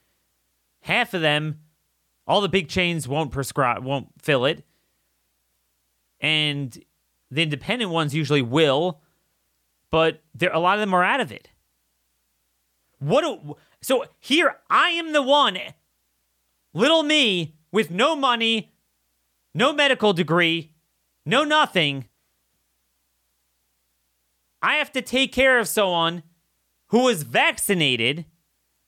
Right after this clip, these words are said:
gets the virus, and they have nowhere to turn.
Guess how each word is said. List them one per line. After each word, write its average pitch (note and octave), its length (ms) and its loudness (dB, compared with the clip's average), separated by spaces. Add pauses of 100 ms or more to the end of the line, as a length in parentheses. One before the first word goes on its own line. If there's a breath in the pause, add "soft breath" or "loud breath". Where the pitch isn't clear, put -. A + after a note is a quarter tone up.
(300)
gets C4 300 -2
the B3+ 140 0
virus, E3+ 600 0 (1000)
and B3 120 0
they C4 100 0
have B3 120 -2
nowhere B3 320 4
to G#3 80 0
turn. A#2+ 460 -2